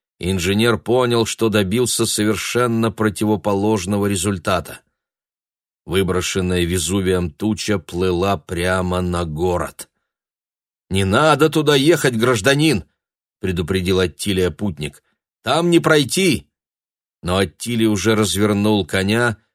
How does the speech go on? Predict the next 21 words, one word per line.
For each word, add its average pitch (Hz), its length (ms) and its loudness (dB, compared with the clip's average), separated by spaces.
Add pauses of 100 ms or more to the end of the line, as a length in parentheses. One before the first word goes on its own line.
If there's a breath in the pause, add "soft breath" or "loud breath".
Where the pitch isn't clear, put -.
(140)
и 98 120 -2
погнал 95 640 0
его 101 280 0
навстречу 98 800 -2
потоку 85 640 -6
беженцев. 76 760 -6 (1500)
Чем 87 280 -4
дальше 92 400 0
он 90 160 0
продвигался, 87 920 -4 (340)
тем 92 220 -4
более 95 320 2
запружённой 90 920 -2
становилась 90 720 -2
дорога, 90 560 0 (260 soft breath)
и 90 140 -6
тем 87 260 -2
более 90 280 0
жалко 90 540 -2
выглядели 87 680 -2
беглецы. 82 760 -6